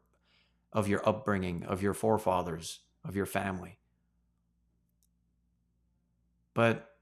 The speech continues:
listen, you can't be saved by works. You can't be saved by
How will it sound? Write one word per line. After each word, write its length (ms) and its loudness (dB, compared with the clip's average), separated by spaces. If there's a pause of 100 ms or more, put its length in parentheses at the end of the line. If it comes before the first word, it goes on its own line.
(200)
listen, 560 -2
you 180 0
can't 400 -2
be 100 -2
saved 440 0
by 160 4
works. 420 -2
You 100 0
can't 300 -2
be 80 -6
saved 400 0
by 300 2